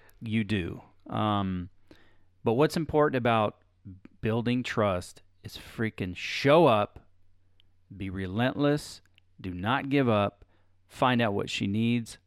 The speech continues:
figure out what you need, and get on the path. You must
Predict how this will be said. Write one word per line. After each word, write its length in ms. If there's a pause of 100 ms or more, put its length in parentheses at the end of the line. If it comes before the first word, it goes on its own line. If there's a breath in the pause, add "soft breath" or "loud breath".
figure 420
out 140
what 200
you 180
need, 380 (280)
and 180
get 140
on 180
the 60
path. 480 (320 soft breath)
You 160
must 580